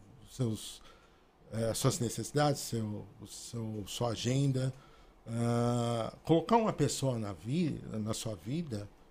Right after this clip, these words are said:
vai gerar, é, ônus e também os bônus. Você precisa tá de forma racional entendendo bem isso.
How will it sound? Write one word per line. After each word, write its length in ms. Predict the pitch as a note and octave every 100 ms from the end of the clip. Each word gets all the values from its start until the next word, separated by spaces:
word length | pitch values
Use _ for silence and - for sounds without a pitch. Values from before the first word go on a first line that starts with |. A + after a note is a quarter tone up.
| - - - -
vai 160 | C#3
gerar, 520 | C#3+ C3+ A#2 B2+ C3 - - - - - -
é, 380 | - G#2+ A#2 A2+ - -
ônus 540 | D#3+ G#3 G#3 - - - - - -
e 80 | D#3+
também 400 | D#3 E3 C3+ C3
os 160 | C3 -
bônus. 480 | - A2 G#2 G2+ -
Você 260 | C3 -
precisa 300 | C#3 - D3
tá 220 | - C#3 C3 - - - -
de 100 | C3
forma 340 | - C3+ C#3
racional 680 | B2 C3+ C#3 A#2 A#2 B2+ D3+ - - - - -
entendendo 500 | C3+ C#3+ C3 A#2 C#3
bem 360 | A#2+ C3 C#3 G2+
isso. 260 | - -